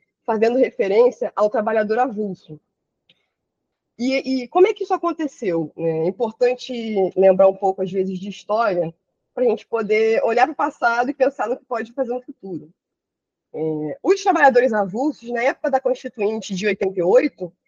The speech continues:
eles se organizaram muito e lutaram muito pra poder garantir que os direitos deles fossem assegurados dentro da Constituição. E se você olha lá na Constituição,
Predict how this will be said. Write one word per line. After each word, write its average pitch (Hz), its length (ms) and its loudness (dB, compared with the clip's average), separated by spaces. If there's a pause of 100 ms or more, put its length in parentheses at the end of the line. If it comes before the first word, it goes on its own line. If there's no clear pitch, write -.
(200)
eles 285 400 -4 (480)
se - 160 -4
organizaram 302 760 0
muito 302 720 2 (320)
e 269 80 -6
lutaram 320 480 -2
muito 330 380 -2
pra 311 140 -4
poder 269 260 0
garantir 262 480 0
que 311 480 -6
os 311 160 0
direitos 302 800 -2
deles 208 720 -2 (500)
fossem 349 300 2
assegurados 311 560 -2
dentro 294 160 -4
da 311 100 -6
Constituição. 294 680 -4 (840)
E 311 80 0
se 359 100 -10
você 403 240 -4
olha 330 240 4
lá 285 140 8
na 285 100 2
Constituição, 254 960 -2